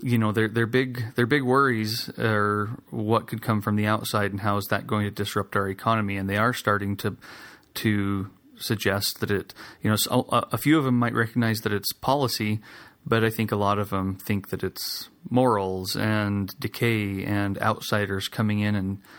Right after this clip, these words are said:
and taking over and that kind of stuff. You can, you can see that in, in,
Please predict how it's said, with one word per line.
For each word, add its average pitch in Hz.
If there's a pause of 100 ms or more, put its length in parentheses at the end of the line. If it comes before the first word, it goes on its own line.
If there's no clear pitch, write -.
(280)
and 101
taking 107
over 98
and 95 (260)
that -
kind 95
of 95
stuff. -
You 104
can, 113
you 127
can 127
see 143
that 113 (140)
in, 117
in, 113